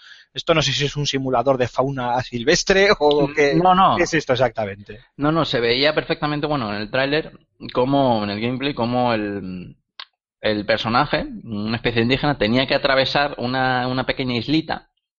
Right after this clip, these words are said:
Speaker 2: eh, a cierta distancia, que estaba rodeada de caníbales, ¿no? Y el tío te, te va explicando que,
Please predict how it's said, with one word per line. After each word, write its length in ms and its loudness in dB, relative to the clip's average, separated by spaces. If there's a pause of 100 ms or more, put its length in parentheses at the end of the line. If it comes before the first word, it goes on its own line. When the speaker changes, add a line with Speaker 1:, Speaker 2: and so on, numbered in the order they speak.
(840)
Speaker 2:
eh, 200 2
a 80 2
cierta 260 2
distancia, 540 0 (200)
que 60 -10
estaba 220 2
rodeada 240 4
de 100 2
caníbales, 500 -4
¿no? 120 -8
Y 40 -8
el 120 -10
tío 180 -2
te, 160 -4
te 100 -6
va 120 -4
explicando 420 -6
que, 280 -8